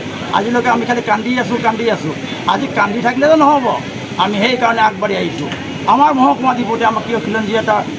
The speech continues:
জাতি বুলি আমাক এই ধৰ্ণা দিব নিদিলে মহকুমাৰ ওচৰত? আজি আমি আপোনালোকে চাইনবোৰ্ডটো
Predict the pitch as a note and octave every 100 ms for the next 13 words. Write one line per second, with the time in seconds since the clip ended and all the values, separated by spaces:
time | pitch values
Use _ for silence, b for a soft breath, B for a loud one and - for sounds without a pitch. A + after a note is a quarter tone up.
0 | - G#3 F#3 G3+ A3 G#3 G#3 F#3+ G#3 E3
1 | G3 F#3+ G3 G3+ F3+ G#3 G#3+ - - -
2 | G3+ F3+ G#3 G3 F3 A3 B3 - - -
3 | - F#3+ A3+ A#3+ A#3+ B3+ - - - G3+
4 | A3+ B3 A#3 A3 A#3+ A#3+ B3+